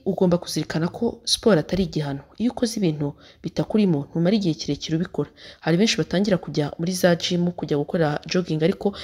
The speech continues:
hari igihe gishira bakabireka kugira ngo umu-, umare igihe kirekire rero ukora siporo, ntukabikore usa n'uhatirijwe cyangwa ubitegetswe kuko ubifata nk'igihano, ahubwo ubikore kuko ubikunze kandi ubishaka.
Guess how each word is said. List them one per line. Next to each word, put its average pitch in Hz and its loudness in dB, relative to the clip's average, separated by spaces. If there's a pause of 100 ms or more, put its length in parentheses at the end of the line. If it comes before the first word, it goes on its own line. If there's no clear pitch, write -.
(120)
hari 185 2
igihe 165 4
gishira 220 2
bakabireka 151 -2
kugira 151 -2
ngo 143 -2
umu-, 147 0 (640)
umare 165 4
igihe 156 2
kirekire - -4
rero 175 0
ukora 156 0
siporo, 165 2 (280)
ntukabikore 156 -2
usa - -2
n'uhatirijwe 165 0
cyangwa 180 0
ubitegetswe - -2 (220)
kuko 190 0 (760)
ubifata 180 0
nk'igihano, 160 0
ahubwo 214 0
ubikore 190 2
kuko - -6
ubikunze 170 -2
kandi 160 -4
ubishaka. 147 -2